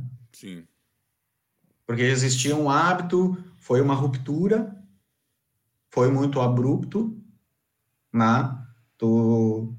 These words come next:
Speaker 2: num dia tu tá dando aula presencial, no dia seguinte tu estás dando aula virtual.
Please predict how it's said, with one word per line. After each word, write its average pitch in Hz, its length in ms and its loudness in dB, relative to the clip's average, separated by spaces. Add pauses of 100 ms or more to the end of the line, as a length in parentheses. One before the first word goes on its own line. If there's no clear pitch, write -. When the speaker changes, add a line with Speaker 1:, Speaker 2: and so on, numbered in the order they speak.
Speaker 2:
num 127 220 4
dia 127 220 4
tu 127 120 0
tá 127 100 0
dando 120 240 4
aula 123 160 4
presencial, 127 540 2
no 131 100 0
dia 135 160 0
seguinte 127 600 -2
tu 143 120 -4
estás 135 380 -2
dando 127 460 0
aula 123 260 2
virtual. 113 580 -8